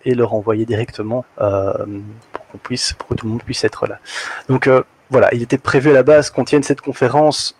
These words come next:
au Point Culture du Botanique, euh, comme d'habitude, mais les maintes circonstances qui nous ont contraints à annuler la majorité des conférences en deux mille vingt nous a forcés à trouver une solution alternative, qui passe par le numérique.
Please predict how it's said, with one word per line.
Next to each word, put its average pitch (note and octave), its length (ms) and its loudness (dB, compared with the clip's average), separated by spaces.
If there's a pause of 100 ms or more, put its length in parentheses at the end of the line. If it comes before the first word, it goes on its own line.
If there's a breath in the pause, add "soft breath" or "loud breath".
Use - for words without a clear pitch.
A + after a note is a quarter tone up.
au B2+ 120 2
Point C#3+ 160 2
Culture A#2+ 320 -6
du B2 80 2
Botanique, A#2+ 640 -2 (100)
euh, G#2 320 0 (120)
comme A2 140 -6
d'habitude, D#3+ 500 -4 (520 loud breath)
mais D3+ 160 4
les A#2 140 2
maintes C#3+ 200 2
circonstances - 680 0
qui - 120 -6
nous A#2+ 160 -2
ont A#2+ 80 0
contraints C3+ 640 -2
à B2 180 2
annuler C3 280 2
la A#2+ 120 4
majorité B2+ 520 2
des B2 100 2
conférences B2 600 -2
en D3+ 120 2
deux C#3 120 0
mille G#2 200 -6
vingt C#3+ 400 0
nous C3 160 0
a D#3 60 2
forcés - 380 -4
à C#3+ 40 2
trouver C3+ 280 -2
une B2 100 -2
solution A2+ 380 -4
alternative, A2+ 600 -4 (380)
qui - 140 -12
passe B2 220 2
par A#2 140 0
le A#2 60 0
numérique. G#2 500 -6